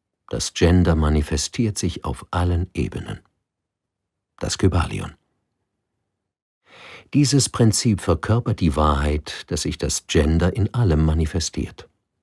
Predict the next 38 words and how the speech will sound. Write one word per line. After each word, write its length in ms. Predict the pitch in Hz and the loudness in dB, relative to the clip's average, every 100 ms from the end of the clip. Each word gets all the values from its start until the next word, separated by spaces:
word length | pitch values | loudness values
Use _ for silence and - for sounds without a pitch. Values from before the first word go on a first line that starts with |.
| _ | _
Das 220 | - - - | -8 -4 0
männliche 600 | 78 76 76 80 - - | 2 2 2 0 -2 -2
und 120 | 101 | 0
das 160 | 95 | 0
weibliche 460 | 117 117 - - 87 | 2 2 2 -2 -4
Prinzip 520 | - 80 76 90 76 | -2 -2 0 -2 0
sind 240 | - 82 - | 0 0 2
immer 260 | 143 127 | 2 2
am 140 | 117 90 | 0 0
Werk. 320 | - - - _ _ _ _ _ _ - - - - - | -2 -6 -16 _ _ _ _ _ _ -20 -20 -20 -20 -4
Dies 380 | - 85 76 - | 2 2 2 0
gilt 360 | - 76 71 - | 2 2 2 2
nicht 340 | 90 90 - | 2 2 0
nur 200 | 87 76 | 0 2
für 140 | - - | 0 -2
die 120 | 67 | -4
physische 640 | - 143 113 85 - 85 | -4 0 2 2 0 -2
Ebene, 400 | 90 78 80 80 | 0 0 2 2
sondern 320 | 78 110 120 | 2 2 0
auch 160 | - 104 | -2 -2
für 120 | - | 0
die 120 | 92 | 2
mentale 680 | 85 80 76 - 73 80 101 - | 2 2 0 -2 -2 0 -2 -2
und 200 | 92 87 | 0 0
sogar 340 | 76 64 65 | 0 -2 -4
für 140 | - 71 | -4 -4
die 100 | - | -4
spirituelle 800 | - 87 90 - 123 143 80 - | -4 -2 -2 -2 -2 -2 -2 -4
Ebene. 400 | - - 90 - _ _ _ _ _ _ _ _ _ _ - - - - - | -6 -4 -8 -10 _ _ _ _ _ _ _ _ _ _ -20 -20 -20 -20 -2
Auf 240 | 92 82 | 0 0
der 180 | - 76 | 2 0
physischen 640 | - 151 139 90 - 87 | 0 0 2 2 2 2
Ebene 440 | 92 90 90 90 104 | 4 4 4 4 4
manifestiert 840 | 95 85 78 - 82 - - - | 4 4 2 2 -2 -2 -2 -2
sich 180 | - - | -2 -2
das 200 | - - | -2 -4
Prinzip 640 | - 73 71 - 98 90 - | -2 -2 -2 -2 -2 -2 -4
als 400 | 80 78 - | -2 -2 -4